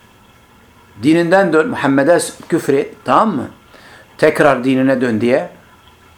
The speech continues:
asla dönmedi ve işkence yapa yapa yapa ta Abu Bakır onu azat edinceye kadar.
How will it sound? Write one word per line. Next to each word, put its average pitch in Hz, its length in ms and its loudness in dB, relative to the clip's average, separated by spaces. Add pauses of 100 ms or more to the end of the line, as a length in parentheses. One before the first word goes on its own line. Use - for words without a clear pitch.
(120)
asla 165 420 0
dönmedi 139 540 0
ve 180 260 -2 (380)
işkence 143 440 -2
yapa 143 260 -2
yapa 139 280 -2
yapa 135 300 -4
ta 92 480 -4
Abu 131 220 -6
Bakır 135 220 -6
onu 117 280 -2
azat 113 220 -4
edinceye 95 460 -8
kadar. - 300 -10